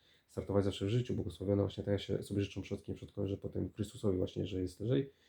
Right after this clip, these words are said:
że to jest postępliwie, że potem zawsze jak zmiana zawodu, czy jakaś sytuacja w życiu, potem oni mają fajny przykład, dobre wspomnienie, potem inni dają taki sam przykład w życiu w innych firmach, czyli to się udziela innym, zdrowotność, dokładnie. Albo na przykład jakaś, e, praca po prostu na etatu, gdzieś najbliżej, ale, ale jak jest dalej, to,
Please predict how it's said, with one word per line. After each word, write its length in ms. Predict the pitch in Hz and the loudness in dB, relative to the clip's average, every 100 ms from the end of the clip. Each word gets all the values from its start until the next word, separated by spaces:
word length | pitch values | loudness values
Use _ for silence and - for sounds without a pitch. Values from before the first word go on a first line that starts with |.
| _ | _
że 100 | - | -2
to 100 | 92 | 4
jest 160 | 101 - | 4 2
postępliwie, 580 | 101 104 95 101 101 90 - _ | -2 -2 0 2 2 0 -6 _
że 120 | _ - | _ -8
potem 260 | - 90 | 0 2
zawsze 280 | 87 90 95 | 2 2 0
jak 100 | 92 | 2
zmiana 340 | 98 92 90 - | 6 8 6 4
zawodu, 360 | 101 104 131 113 | 4 8 8 6
czy 120 | - | 2
jakaś 140 | - | -4
sytuacja 380 | - 101 120 113 | -4 2 2 2
w 40 | 104 | -2
życiu, 180 | - | -2
potem 220 | - - 98 | -4 2 4
oni 100 | 95 | 4
mają 120 | 95 | 2
fajny 220 | 104 101 | 2 2
przykład, 320 | - - 101 | 2 -2 0
dobre 140 | 101 98 | 0 0
wspomnienie, 440 | - 117 127 113 | 4 6 10 8
potem 260 | - - 127 | 6 6 8
inni 180 | 127 | 10
dają 140 | 120 113 | 8 8
taki 220 | 113 - | 4 -2
sam 120 | 113 | -2
przykład 300 | - - 110 | -2 -2 0
w 20 | |
życiu 240 | 107 110 101 | 0 -2 0
w 40 | |
innych 180 | 104 101 | 2 2
firmach, 260 | 101 101 92 - _ _ _ | 2 2 2 -6 _ _ _
czyli 260 | - 92 87 | 0 2 2
to 80 | |
się 120 | 101 101 | 2 4
udziela 260 | 107 113 | 6 6
innym, 260 | 120 117 101 | 8 8 8
zdrowotność, 680 | 101 113 98 - - - - | 6 6 6 2 -6 -20 -16
dokładnie. 280 | - 95 _ _ _ _ _ _ _ _ _ - _ _ | -12 -12 _ _ _ _ _ _ _ _ _ -20 _ _
Albo 220 | 151 165 | 6 8
na 80 | 120 | 8
przykład 260 | - - - | 4 -2 -4
jakaś, 220 | 82 - | -4 -2
e, 180 | 92 90 | -2 0
praca 280 | 117 113 80 | 2 2 -2
po 40 | |
prostu 220 | - - | -8 -10
na 60 | 104 | -10
etatu, 400 | 143 147 147 110 | -6 -4 0 2
gdzieś 240 | 117 117 | 2 2
najbliżej, 460 | 98 123 120 117 107 _ _ _ _ _ | 0 0 4 2 2 _ _ _ _ _
ale, 400 | - 113 107 78 | 0 6 6 6
ale 120 | 98 | 4
jak 140 | 104 104 | 4 2
jest 120 | 98 | 4
dalej, 260 | 107 101 | 6 6
to, 80 | 101 | 4